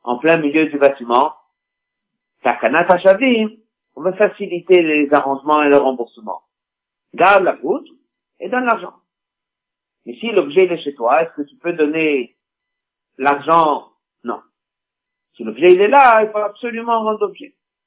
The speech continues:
Ça, ce sont des dynimes connus. Donc, on a le gazlan, c'est celui qui vient, il vole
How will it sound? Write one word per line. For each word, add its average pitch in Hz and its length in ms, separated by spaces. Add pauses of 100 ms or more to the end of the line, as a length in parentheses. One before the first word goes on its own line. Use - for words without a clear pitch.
(640)
Ça, 254 180
ce 214 80
sont 220 160
des 196 140
dynimes 185 540 (1120)
connus. 151 440 (1500)
Donc, 151 160
on 185 140
a 180 340 (120)
le 160 180
gazlan, 147 720
c'est 151 100
celui 175 280
qui 151 120
vient, 175 180
il 156 160
vole 160 400